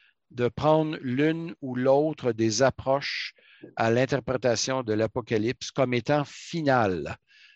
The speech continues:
mais comme étant des modèles tentatifs, euh,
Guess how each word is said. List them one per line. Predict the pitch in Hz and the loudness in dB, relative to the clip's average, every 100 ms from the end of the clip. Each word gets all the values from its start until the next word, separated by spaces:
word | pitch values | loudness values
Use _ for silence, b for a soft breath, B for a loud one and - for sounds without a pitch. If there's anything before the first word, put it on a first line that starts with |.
| _ | _
mais | 127 135 143 | 0 4 4
comme | 143 143 131 | 4 2 0
étant | 123 160 160 | 2 2 4
des | 139 | 2
modèles | 131 143 175 165 170 175 170 | 2 2 2 6 6 6 4
tentatifs, | - 160 156 139 - 113 113 - - - - _ - - _ | 2 0 2 0 -2 -6 -6 -14 -20 -20 -20 _ -20 -20 _
euh, | - 98 95 92 90 | -6 -4 -2 -2 -4